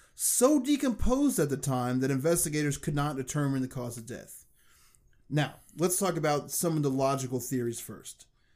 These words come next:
Sherilyn had written an angry eleven-page letter to Bobby Dale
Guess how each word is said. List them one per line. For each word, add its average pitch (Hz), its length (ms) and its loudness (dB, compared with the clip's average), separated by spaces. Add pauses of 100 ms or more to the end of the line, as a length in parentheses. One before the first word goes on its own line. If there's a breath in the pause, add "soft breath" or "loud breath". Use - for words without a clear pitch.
(260)
Sherilyn 214 800 2
had 156 240 4
written 160 600 4
an 131 200 0 (240)
angry 151 520 0
eleven-page 180 920 2
letter 190 300 2
to 151 120 0
Bobby 151 380 0
Dale 156 560 2